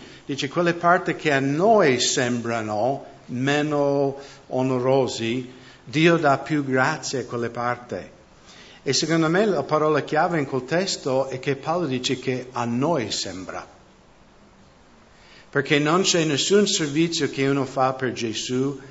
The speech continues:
che non è, eh, un servizio di onore. È un privilegio.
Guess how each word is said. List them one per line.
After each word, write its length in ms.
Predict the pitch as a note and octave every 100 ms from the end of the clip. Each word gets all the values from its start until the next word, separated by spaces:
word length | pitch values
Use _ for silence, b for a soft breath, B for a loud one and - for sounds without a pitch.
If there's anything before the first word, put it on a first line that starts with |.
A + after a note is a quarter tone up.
| B B -
che 160 | C#3
non 300 | A#2+ B2+ C3
è, 260 | B2+ B2 B2+ B2+ B B B B B - _ _ _ _ - - - - - - -
eh, 300 | B2+ A#2 G#2+ -
un 260 | B2+ C3 B2
servizio 560 | - B2+ B2+ C3 C3
di 160 | A#2 A#2
onore. 680 | A2+ A2 G#2+ G2+ F#2+ - - - - - - - - - - _ - - - _
È 240 | - F3 G3+
un 220 | F#3+ F3
privilegio. 720 | - E3 D#3+ D3 C#3 A#2 A2